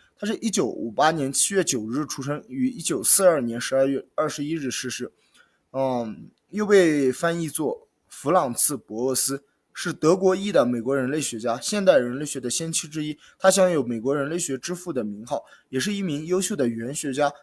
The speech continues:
美国语言学研究的先驱。他在哥伦比亚大学任教五十多年，如同许多当年的先驱者，他的学科训练呢来自其他学科。他获得过物理学博士，并从事地理学博士后研究，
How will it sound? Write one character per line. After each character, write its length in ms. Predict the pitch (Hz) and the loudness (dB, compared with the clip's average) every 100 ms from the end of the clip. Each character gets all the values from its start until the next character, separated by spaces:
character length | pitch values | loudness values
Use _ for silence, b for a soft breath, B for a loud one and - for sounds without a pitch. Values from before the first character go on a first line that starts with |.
| _ | _
美 140 | 127 | -4
国 160 | 117 156 | 0 0
语 100 | 160 | 0
言 140 | 143 | -2
学 280 | 170 - 139 | -2 0 0
研 220 | 147 123 | 0 -2
究 140 | 131 175 | -4 -2
的 120 | 139 | 0
先 240 | - 160 | 0 0
驱。 280 | 160 - 165 b b _ | -2 -4 -6 b b _
他 120 | 226 | 4
在 80 | 226 | 4
哥 180 | 214 220 | 4 4
伦 220 | 202 208 | 4 0
比 120 | 147 | 2
亚 140 | 123 | 2
大 140 | 131 131 | 2 0
学 180 | - 120 | -2 -4
任 200 | 160 139 | -4 0
教 160 | 139 | 2
五 180 | 113 110 | 0 -4
十 140 | - | -10
多 160 | 143 165 | -6 -4
年， 200 | 135 107 - | -4 -6 -6
如 160 | 139 | -4
同 180 | 151 160 | -4 -4
许 220 | 165 - | -6 -8
多 180 | 113 135 | -4 -4
当 220 | - 165 | -4 -4
年 160 | 170 127 | -4 -4
的 80 | 117 | -2
先 260 | - 170 | -2 -4
驱 160 | 180 196 | -6 -6
者， 160 | - - b - | -6 -8 b 2
他 120 | 202 | 4
的 60 | |
学 220 | 190 147 151 | 4 0 0
科 160 | 190 | 0
训 240 | 190 208 160 | 0 -2 -2
练 160 | 147 | -2
呢 140 | 135 127 | 0 -2
来 120 | 95 | -4
自 160 | - | -4
其 220 | 120 - 123 | -6 -4 2
他 140 | 143 | 2
学 160 | - 113 | 0 -6
科。 200 | - 107 B B - | -10 -14 B B 0
他 100 | 208 | 2
获 160 | 214 | 4
得 140 | 175 135 | 2 2
过 160 | 135 | 0
物 180 | - - | -2 -2
理 80 | 156 | -2
学 220 | 127 120 | -2 -4
博 220 | 107 107 | -6 -8
士， 180 | 117 135 | -8 -8
并 240 | - 175 | -8 -6
从 240 | 143 - 127 | -6 -6 -6
事 180 | - 156 | -6 -6
地 200 | - 175 | -6 -2
理 100 | 131 | -2
学 180 | 127 | -2
博 240 | 113 - 113 | -6 -6 -6
士 200 | - 165 | -4 -6
后 180 | 156 120 | -4 -4
研 220 | 101 120 | -6 -4
究， 180 | 139 | -4